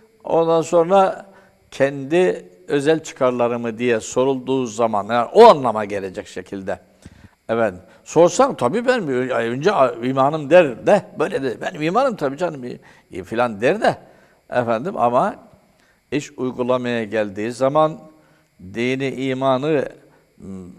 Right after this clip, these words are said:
yani tamamen kafirim demiyor zaten, desin de diyen yok, denmez de. Ama ne yapar? "Ya Allah böyle diyor ama, Allah böyle emretmiş ama."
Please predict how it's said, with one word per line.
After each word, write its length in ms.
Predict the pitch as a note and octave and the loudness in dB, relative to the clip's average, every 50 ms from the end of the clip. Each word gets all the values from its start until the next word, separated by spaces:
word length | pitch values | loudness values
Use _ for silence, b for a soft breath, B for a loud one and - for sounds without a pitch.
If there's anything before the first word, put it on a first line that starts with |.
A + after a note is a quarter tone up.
| - A2 | -10 -4
yani 340 | A2 A#2 B2 B2+ A#2 A2 - | -2 0 2 2 0 -2 -2
tamamen 440 | - C3+ C#3 D#3+ E3 E3 E3 E3 - | 2 2 4 4 2 0 0 -4 0
kafirim 500 | - F3 E3 D3+ D3+ D#3+ E3+ F3 F3+ A3 | 4 6 6 6 6 2 0 0 -2 -4
demiyor 280 | D#4+ C#4+ A#3 F3+ D3 | -4 -2 0 0 0
zaten, 460 | A#2+ A#2+ A2+ A2 - G#2+ G#2 G#2+ A2 | 2 0 -2 -2 -2 -6 -8 -6 -6
desin 340 | B2 C3+ - - G3+ F3+ D#3 | -6 -6 -6 -6 -8 -4 -2
de 300 | C#3 C3 A#2 G#2 F#2+ A2+ | -2 -2 -2 -4 -12 -6
diyen 260 | A#2+ A#2+ A#2 A2 B2 | -2 0 0 0 0
yok, 160 | F3 A3 A3 A3 - - | 0 -2 -2 -2 -6 -16
denmez 540 | - D#3 F3 F3+ F3+ F3 D#3+ C3+ A#2 G2+ - | -4 -2 0 0 0 0 -2 -2 -2 -4 -8
de. 60 | - | -8
Ama 260 | - - F3 E3 D#3+ | -6 -6 -4 -4 -4
ne 100 | F#3 G#3 | -2 0
yapar? 360 | F#3 C#3+ C#3 - F#3 G3+ G3 - - b b b b b b b b b b b - | 0 0 0 0 -2 -2 -2 -4 -10 b b b b b b b b b b b -6
"Ya 140 | G#3+ G#3 F3+ | -2 -2 0
Allah 420 | F3 - F#3 F#3+ G3 F3 D#3 F3 F#3+ | 2 2 2 4 4 2 2 2 0
böyle 300 | G3 F#3 E3+ D3+ D3+ D#3 | 0 2 2 2 0 2
diyor 220 | G3 F#3+ C#3+ B2+ | 0 2 2 2
ama, 280 | C#3 E3+ D3+ A#2 G#2 F#2+ | 2 0 0 -2 -2 -2
Allah 320 | A#2 D3+ F3 E3+ D3 D3 | -2 0 0 -2 0 0
böyle 220 | E3+ F3 D3 C3 | -4 -2 -2 -2
emretmiş 480 | C3 C#3 C#3 B2+ - - - B2 - - | -4 -4 -4 -6 -8 -8 -12 -14 -6 -4
ama." 300 | F3+ D3 A#2 G2 E2+ | -4 -4 -4 -6 -10